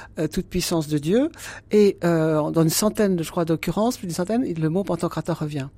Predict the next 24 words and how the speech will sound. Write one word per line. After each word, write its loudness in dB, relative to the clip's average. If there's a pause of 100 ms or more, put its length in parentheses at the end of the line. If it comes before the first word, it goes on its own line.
(480)
Alors, 2
il 0
est 6
celui 2
qui 0
est, 2 (480)
euh, 4
dans, 4
auquel, 2 (100)
euh, 2
on 2
attribue -2
le 2
nom 2
de, 2 (300)
le 4
fameux 2
tétragramme, 2 (680)
euh, 4
Yahvé, 4 (320)
qui -2
est 0
en, 0 (240)
normalement 2